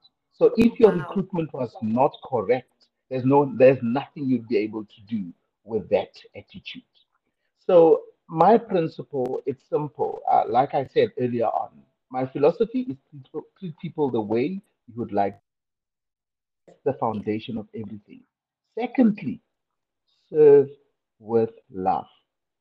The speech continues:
Speaker 1: If you can
Speaker 2: Mm.
Speaker 1: serve everybody, your customer, your colleague, your stakeholders, your supplier, if the foundation of your engagement with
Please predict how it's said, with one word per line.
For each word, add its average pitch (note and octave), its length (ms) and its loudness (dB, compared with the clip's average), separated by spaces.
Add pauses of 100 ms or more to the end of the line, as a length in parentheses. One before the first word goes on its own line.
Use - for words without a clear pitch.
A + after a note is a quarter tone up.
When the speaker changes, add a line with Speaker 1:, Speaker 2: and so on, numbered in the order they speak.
(240)
Speaker 1:
If A#3+ 180 -12
you B3 80 -2
can G#3+ 260 -6
Speaker 2:
Mm. F#3 140 -12
Speaker 1:
serve F#3+ 220 -4 (600)
everybody, D3+ 720 -2 (460)
your D#3+ 220 0
customer, D3 680 -2 (400)
your C#3+ 260 2
colleague, D3 600 0 (500)
your D3+ 140 -2
stakeholders, E3+ 960 -2 (320)
your C#3+ 320 2
supplier, C#3+ 720 -2 (320)
if G#3+ 200 -8
the G3+ 120 4
foundation D3+ 800 -2
of C#3+ 120 -6
your C#3 140 0
engagement B2 720 -6
with A2+ 140 -10